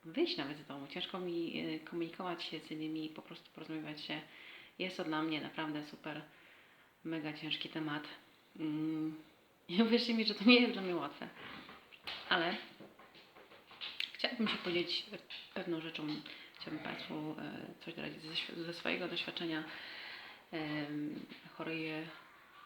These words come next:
powiem tak, choruję na tą, e, chorobę już ponad, em, ośmiu lat i z mojego, z mojego doświadczenia, em,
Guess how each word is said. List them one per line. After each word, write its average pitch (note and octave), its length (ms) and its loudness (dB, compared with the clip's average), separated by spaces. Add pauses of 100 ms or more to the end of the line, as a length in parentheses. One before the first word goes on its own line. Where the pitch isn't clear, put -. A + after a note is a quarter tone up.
powiem E3 160 0 (140)
tak, - 160 0
choruję G#3+ 440 6 (720)
na E3+ 100 -2
tą, D#3+ 300 -2 (100)
e, D3+ 240 -4
chorobę D3+ 320 -8
już - 200 -6 (180)
ponad, D#3 320 -4 (520)
em, D3 80 -8 (560)
ośmiu F3 340 2
lat C#3+ 180 -2 (720)
i D3 720 -6
z - 40 -20
mojego, D#3+ 300 -4
z D#3+ 80 -10
mojego F#3+ 180 -2
doświadczenia, D3 640 -4 (880)
em, - 720 -8